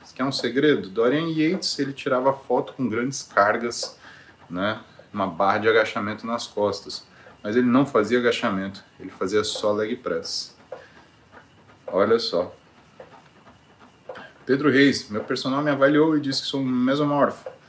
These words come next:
Faço dieta, treino e cardio bem feito, sem esteroide. Tenho facilidade pra ganhar músculo e gordura. Faço de dois gumes. Faca de dois gumes? Dica? Então, na verdade,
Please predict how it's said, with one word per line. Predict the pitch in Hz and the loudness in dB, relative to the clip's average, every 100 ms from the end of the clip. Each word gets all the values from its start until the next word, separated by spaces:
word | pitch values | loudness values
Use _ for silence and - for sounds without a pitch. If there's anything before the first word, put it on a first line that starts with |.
| - - _ - - | -20 -20 _ -8 -2
Faço | - 127 | -2 0
dieta, | 131 147 147 143 | 6 6 4 -2
treino | 139 143 143 139 | -2 0 0 0
e | 135 | -4
cardio | - 131 127 131 131 - - | 0 0 0 -2 -4 -8 -8
bem | 117 127 | -6 -4
feito, | - 123 98 - | 0 -2 -2 -10
sem | - 117 | -8 -8
esteroide. | - 120 120 92 82 | -2 2 4 2 -4
Tenho | - 95 | -12 -12
facilidade | - 123 131 143 135 147 143 | -4 -2 -2 -2 0 0 0
pra | 143 | -2
ganhar | 139 | -2
músculo | 135 147 185 - 170 - | -2 -2 -4 -6 -10 -2
e | 196 | -2
gordura. | 196 175 113 92 85 - - - - - - - | 2 2 2 -2 -4 -14 -20 -20 -20 -20 -16 2
Faço | 143 151 | 4 4
de | 151 | 4
dois | 139 139 127 | 4 4 4
gumes. | 143 143 123 - - - - - - _ - - _ - - - - - - - - | 2 2 2 -2 -4 -8 -12 -20 -20 _ -20 -20 _ -20 -20 -20 -20 -20 -20 -20 -10
Faca | - 147 151 | 2 6 6
de | 139 | 4
dois | 120 107 | 0 0
gumes? | 143 151 98 82 | 2 2 2 0
Dica? | 120 156 - 80 - - - _ - | -2 -2 -4 -10 -14 -20 -20 _ -10
Então, | - 117 90 - - - - - | -2 0 0 -2 -16 -20 -20 -10
na | 104 | 2
verdade, | 113 110 143 156 | 4 8 6 6